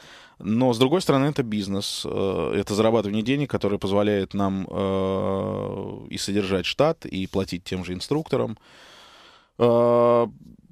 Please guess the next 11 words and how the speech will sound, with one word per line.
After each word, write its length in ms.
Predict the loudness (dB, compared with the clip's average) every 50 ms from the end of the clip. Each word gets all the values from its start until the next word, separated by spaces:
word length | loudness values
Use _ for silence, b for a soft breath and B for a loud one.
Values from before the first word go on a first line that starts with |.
| -8
и 240 | -4 -2 0 2 2
оставлять, 680 | 2 2 4 2 4 4 4 2 2 0 -2 -2 0 0
э, 640 | 2 2 2 2 2 2 2 2 2 2 0 0 -2
деньги 580 | -4 -8 -12 -16 -10 0 0 2 2 2 0 0
на 500 | 0 2 2 2 2 2 2 2 2 2
развитие, 640 | 2 2 0 0 -4 -4 -2 0 0 2 2 0 -2 -6 B B B B B B
то 80 | -8 -6
есть 260 | -6 -6 -10 -6 -4
некий 280 | -4 -4 -2 -4 -4
жирок 340 | -2 0 0 0 0 -2 -2
такой 340 | -4 -6 -4 -4 -4 -6 -6